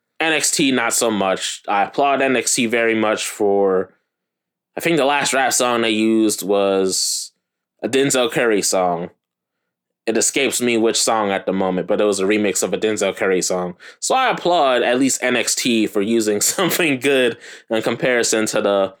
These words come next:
pop rap sound. But that I'm gonna save for another podcast. All music preferences aside,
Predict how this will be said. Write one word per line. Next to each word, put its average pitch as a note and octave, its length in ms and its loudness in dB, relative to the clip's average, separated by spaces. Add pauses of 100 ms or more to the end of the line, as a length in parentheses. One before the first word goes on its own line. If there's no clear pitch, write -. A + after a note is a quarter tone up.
(440)
pop A#2 320 -2
rap G#2 320 0
sound. E2+ 520 -2
But F3+ 280 -2 (240)
that G#4+ 240 -2
I'm D4 80 0
gonna F3+ 260 0
save C3 300 2
for A2+ 140 0
another G2 240 -2
podcast. D#2 720 -4 (720)
All G3 600 2 (420)
music E3 300 0
preferences A#2+ 540 0
aside, F#2 600 0